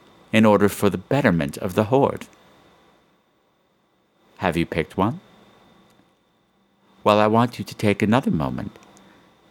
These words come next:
to look at the Horde and try to figure out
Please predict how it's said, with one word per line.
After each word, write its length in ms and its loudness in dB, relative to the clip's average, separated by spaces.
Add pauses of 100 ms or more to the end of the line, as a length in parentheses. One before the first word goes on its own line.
(140)
to 100 -2
look 240 2
at 140 -6
the 80 -4
Horde 400 -2 (1500)
and 140 0
try 200 4
to 120 -6
figure 360 2
out 260 2